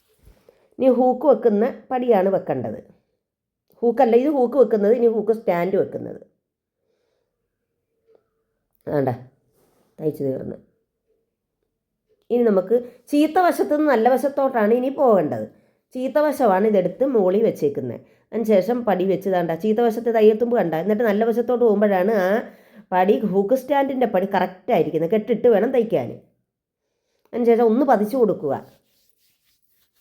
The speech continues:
പതിച്ചു കൊടുത്ത് ഇനി അത് ദാ ഇത് കണ്ട, ഇതേമാതിരി ഒന്ന് മടക്കിയതിന് ശേഷം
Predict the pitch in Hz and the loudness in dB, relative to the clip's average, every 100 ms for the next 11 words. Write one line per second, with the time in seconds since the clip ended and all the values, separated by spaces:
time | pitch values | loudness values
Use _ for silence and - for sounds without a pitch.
0 | _ 440 _ _ _ _ _ _ _ _ | _ _ _ _ _ _ _ _ _ _
1 | _ _ _ _ - 214 226 226 254 190 | _ _ _ _ -2 0 0 2 2 2
2 | 180 254 - - 285 285 226 214 196 190 | 2 -4 -4 -4 0 2 2 2 0 -2
3 | - - 226 202 147 - - 185 196 214 | -10 -6 -2 -2 -4 -8 -8 -2 2 2
4 | 202 190 190 185 170 160 143 156 202 196 | 2 0 0 0 0 -2 -4 -4 -2 -2
5 | 196 135 135 131 180 | -2 -4 -6 -6 -6